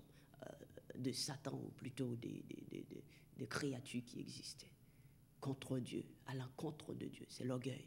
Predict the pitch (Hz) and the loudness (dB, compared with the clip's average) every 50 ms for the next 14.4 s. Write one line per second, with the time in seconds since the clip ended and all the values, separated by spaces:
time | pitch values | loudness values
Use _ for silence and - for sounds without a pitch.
0 | - - - - - - - - - - - - - - - - 127 123 120 - | -10 -14 -16 -18 -18 -16 -16 -16 -14 -12 -8 -6 -4 0 4 4 4 4 4 2
1 | 131 127 123 123 139 147 147 151 147 143 - - - - 135 - - - 147 139 | 2 4 4 4 6 6 6 6 4 2 2 2 2 2 2 2 4 4 6 6
2 | 135 127 - - - 139 147 147 - - - - 131 117 147 165 151 139 143 135 | 6 4 2 2 4 4 4 4 2 -4 -4 0 6 10 12 12 12 12 10 8
3 | 139 - 151 147 - - - 147 147 147 147 - 151 143 147 151 151 160 151 - | 8 4 2 2 4 6 10 10 10 10 10 8 6 8 10 10 8 8 6 2
4 | - - 143 156 165 160 165 160 160 156 147 151 - - 151 147 151 151 156 156 | 0 6 12 12 12 12 12 12 10 6 2 4 8 12 12 12 12 12 12 10
5 | 156 156 160 170 - - - - 143 147 175 180 165 156 165 165 - - - 170 | 10 8 8 6 2 0 -2 2 6 8 10 10 12 12 12 10 10 8 8 8
6 | 165 160 160 - - - - 151 151 147 143 143 143 139 - - - - - 135 | 8 8 6 0 -2 4 8 10 12 12 12 12 12 10 8 2 0 4 6 6
7 | 131 127 139 143 143 147 - - - - - 214 185 170 175 185 175 180 - 170 | 6 8 6 6 4 4 4 6 10 12 12 12 12 12 12 8 6 4 4 6
8 | 165 160 156 143 139 139 139 135 135 135 131 135 - - - - - - - - | 10 12 12 12 12 12 12 12 10 8 6 4 0 -6 -12 -14 -14 -16 -16 -16
9 | - - - - - - - - - - 156 180 214 254 - - - - - - | -16 -18 -18 -18 -16 -16 -18 0 8 12 12 12 12 12 10 4 -6 -10 -12 -14
10 | - - - - - 185 175 180 170 175 175 147 139 139 135 139 - 175 175 175 | -10 -4 0 4 6 8 10 10 8 8 8 8 8 6 6 4 6 6 6 6
11 | - - 175 156 165 156 147 156 160 - - - - - - - - - - - | 6 2 2 4 4 4 4 4 4 2 2 -2 -2 0 0 0 -2 -4 -6 -10
12 | - - - - - - - - - - - - - - - - - - - - | -18 -20 -18 -18 -18 -18 -18 -18 -18 -18 -18 -18 -18 -18 -18 -18 -18 -18 -18 -18
13 | - - - - - - 147 151 - - - 196 170 170 180 190 190 185 - - | -18 -18 -16 -2 4 8 8 10 10 12 12 12 12 12 12 10 8 4 2 2
14 | 160 151 - - 170 170 170 | 0 2 4 8 8 8 8